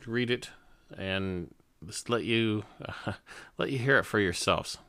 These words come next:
and you can let me know what you think. I didn't declare war on the establishment. It declared war on me. It declared war on me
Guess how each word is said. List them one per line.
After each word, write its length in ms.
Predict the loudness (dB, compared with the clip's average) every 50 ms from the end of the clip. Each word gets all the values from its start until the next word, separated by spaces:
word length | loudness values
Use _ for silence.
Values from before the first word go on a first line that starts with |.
| _ _ -6
and 120 | -4 -4
you 60 | -4
can 200 | -2 -2 0 0
let 120 | 0 0 0
me 100 | 0 0
know 320 | 2 2 2 2 0 -2 -6 -14 -20 -20 -20 -20 _ _ -6
what 360 | -2 2 4 4 4 2 0 -8 -14 -10
you 140 | -8 -8 -6
think. 320 | -6 -6 -6 -6 -8 -12 -18 -20 _ _ _ _ _ _ -20 -20 _ _ _ _ _ _ _ _ _ _ _ _ _ _ _ _ _ _ _ _ _ _ _ _ _ _ _ _ _ _ _ _ _ _ _ _ _ _ _ _ _ _ _ _ _ _ _ _ _ _ _ -20 -20 -20 -20 -20 -20 -20 -20 -20 _ _ _ _ 4
I 80 | 4 8
didn't 240 | 8 8 8 8 6
declare 420 | 4 2 4 6 8 8 10 10
war 400 | 8 8 8 8 8 8 8 6
on 140 | 6 4 4
the 100 | 2 2
establishment. 800 | 2 2 6 8 8 10 8 6 2 -2 -6 -10 -12 -12 -14 -18 -20 _ _ _ _ _ _ -20 -10 -6
It 160 | -6 -6 -6
declared 400 | -8 -2 2 6 6 6 6 6
war 300 | 4 4 4 6 6 6
on 200 | 4 4 4 4
me. 240 | 4 2 2 2 -2 -10 -20 -20 _ _ _ -20 -20 _ -20 _ _ _ _ _ _ _ _ _ _ _ _ _ _ _ _ _ _ _ -2
It 80 | 0
declared 440 | 0 0 2 6 8 10 10 10 8
war 380 | 8 8 8 10 10 10 10 8
on 200 | 8 6 4 4
me 280 | 4 4 4 2 0